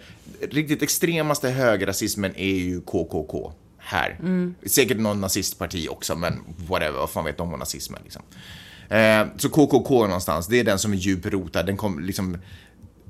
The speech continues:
Speaker 1: var vidrigast under slaveriet och med lynchningar och, du vet, hela den grejen, d-, den rörelsen. Absolut supervidrigt. Men för mig är den ändå liksom...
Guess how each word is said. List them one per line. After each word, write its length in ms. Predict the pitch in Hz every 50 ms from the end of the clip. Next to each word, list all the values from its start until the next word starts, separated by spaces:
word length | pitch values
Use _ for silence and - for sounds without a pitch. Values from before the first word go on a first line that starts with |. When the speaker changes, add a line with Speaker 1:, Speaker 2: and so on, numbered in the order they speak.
| - -
Speaker 1:
var 220 | 104 110 113 127 113
vidrigast 460 | 123 123 120 107 98 107 98 98 117
under 140 | 101 101 98
slaveriet 880 | - 113 101 98 101 92 95 90 87 82 87 80 78 80 - - - 98
och 360 | 90 87 85 80 85 85 92
med 100 | 98 92
lynchningar 680 | 92 101 98 87 82 - - - 82 82 76 76 82
och, 260 | 82 78 80 73 67 90
du 80 | 92
vet, 220 | 82 73 76 - -
hela 160 | 107 87 85
den 160 | 82 76 71
grejen, 360 | 73 76 65 58 53 64 69 -
d-, 140 | - 87 - -
den 200 | - - 85 82
rörelsen. 340 | 80 65 65 73 - 67 - - - - - - - _ - - - - - - - - - - - - - -
Absolut 640 | 143 147 147 - - - 127 117 104 98 - - - 87
supervidrigt. 1000 | - - - - - 127 98 - - 92 90 95 87 85 80 85 80 82 - - - - - - - - - - - - - -
Men 300 | 123 139 143 143 120 113
för 140 | - 160
mig 560 | 160 160 170 185 196 202 196 175 - 135 135 131
är 60 | 123
den 160 | 123 120 110
ändå 840 | - 123 131 120 113 107 101 92 107 101 101 101 101 98 - - - - - _ _ _ _ _ _ - - - _ - _ _ - - -
liksom... 460 | - 139 - - 147 139 139 131 110